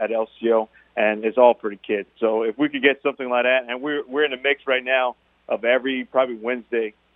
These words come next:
we're gonna go ahead and have a sixth and seventh grade, uh, live scrimmage,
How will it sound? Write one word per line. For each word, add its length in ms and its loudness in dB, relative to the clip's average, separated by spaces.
we're 140 -2
gonna 140 0
go 140 0
ahead 200 0
and 100 -12
have 220 0
a 40 -8
sixth 200 -4
and 140 -12
seventh 300 0
grade, 260 -2
uh, 220 0
live 280 2
scrimmage, 460 -4